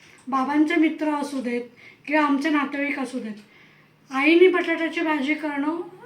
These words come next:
हे ठरलेलं असायचं. इतकी आई सुंदर बटाट्याची भाजी करायची. माझ्या आईविषयी सांगायचं झालं तर माझ्या आईने मला स्वतःला उभं राहण्यासाठी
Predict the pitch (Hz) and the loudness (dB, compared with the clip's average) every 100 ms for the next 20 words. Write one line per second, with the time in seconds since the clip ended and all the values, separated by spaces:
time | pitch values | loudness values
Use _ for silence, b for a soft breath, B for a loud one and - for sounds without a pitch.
0 | - 220 330 - - - 311 294 302 285 | -12 -4 -2 -4 -8 -4 -2 0 0 0
1 | 254 254 226 202 208 - B B B B | -2 -4 -8 -10 -14 -16 B B B B
2 | - 311 - - 415 349 339 339 330 277 | -8 -8 -6 0 2 2 0 -2 -4 -2
3 | 277 254 247 254 254 - 254 247 226 233 | -2 -4 -6 -6 -6 -6 -8 -6 -6 -8
4 | 214 214 208 214 - B B B B B | -8 -10 -10 -14 -16 B B B B B
5 | 247 247 294 320 339 320 339 339 339 277 | -4 0 2 4 4 2 0 0 -2 -4
6 | 285 294 302 294 269 240 294 B B B | -4 -2 -2 -2 -4 -4 -8 B B B
7 | 277 277 262 262 285 277 302 302 269 294 | -4 -2 -2 0 0 2 2 0 -2 -6
8 | 349 - _ _ 285 262 277 311 440 247 | -8 -16 _ _ -12 -6 -6 -6 -6 -4
9 | 269 285 285 277 285 277 | -2 0 0 -2 -4 -6